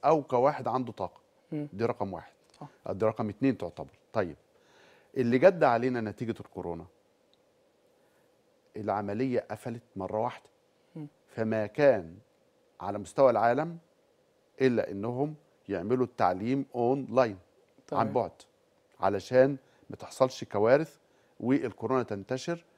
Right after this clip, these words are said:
Speaker 1: وده حاجة تمام التمام.
Speaker 2: صح.
Speaker 1: نيجي لنظرية التطبيق، هل طبق صح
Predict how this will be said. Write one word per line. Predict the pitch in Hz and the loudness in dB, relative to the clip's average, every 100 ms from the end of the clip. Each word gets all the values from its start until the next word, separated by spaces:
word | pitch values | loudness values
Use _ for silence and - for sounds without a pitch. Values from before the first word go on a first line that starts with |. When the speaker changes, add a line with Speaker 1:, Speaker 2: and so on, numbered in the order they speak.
| _ _ | _ _
Speaker 1:
وده | 95 90 113 117 | -8 -4 -4 -4
حاجة | - 104 107 120 | -6 -6 -4 -6
تمام | - 107 117 | -8 -8 -8
التمام. | 110 113 110 107 _ _ | -8 -10 -12 -14 _ _
Speaker 2:
صح. | - 147 - _ | -16 -14 -14 _
Speaker 1:
نيجي | 110 147 156 175 175 - _ | -4 -2 -2 -8 -10 -18 _
لنظرية | 101 107 107 104 113 147 139 _ _ _ | -10 -8 -6 -6 -4 -4 -6 _ _ _
التطبيق، | 117 _ 101 87 120 101 - _ _ _ _ _ _ _ _ _ _ | -20 _ -12 -10 -10 -10 -12 _ _ _ _ _ _ _ _ _ _
هل | 127 160 127 98 - | -6 -4 -4 -8 0
طبق | 175 131 95 95 - _ _ _ _ | 2 2 -4 -14 -16 _ _ _ _
صح | - 151 - - | -10 -10 -10 -20